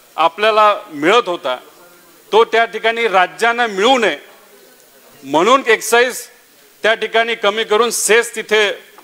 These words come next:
वाढवला. म्हणजे ही भूमिका जी केंद्र सरकारची, ती योग्य नाही असं माझ्यासारख्याला वाटतं. जिस्ट-, जीएसटी फरक भरपाई कायद्यानुसार राज्याला सेहेचाळीस कोटी हजार, सेहेचाळीस हजार कोटी रुपये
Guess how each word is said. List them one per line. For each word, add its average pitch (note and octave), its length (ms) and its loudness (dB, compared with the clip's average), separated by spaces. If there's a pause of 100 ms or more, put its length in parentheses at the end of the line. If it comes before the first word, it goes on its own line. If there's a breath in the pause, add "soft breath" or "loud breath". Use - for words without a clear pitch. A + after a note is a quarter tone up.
(260)
वाढवला. D#3+ 600 2 (680)
म्हणजे E3+ 260 -2
ही A#3 120 2
भूमिका G3+ 600 0 (320)
जी F3+ 100 -6
केंद्र G#3+ 420 0
सरकारची, F#3+ 600 -4
ती A3 120 -10
योग्य F3+ 420 -4
नाही D3+ 200 -2 (200)
असं D3+ 200 -4
माझ्यासारख्याला E3 720 -2
वाटतं. C#3+ 360 -4 (1160)
जिस्ट-, G3+ 360 -2 (400)
जीएसटी A#3+ 760 -2 (280)
फरक A3 220 4
भरपाई G#3+ 460 0
कायद्यानुसार G#3 760 0
राज्याला G3 460 0
सेहेचाळीस A3 560 -2
कोटी G3 280 -4
हजार, G#3 340 2 (320)
सेहेचाळीस G3+ 360 0
हजार F#3+ 320 2
कोटी G3+ 300 -4
रुपये G3 340 -2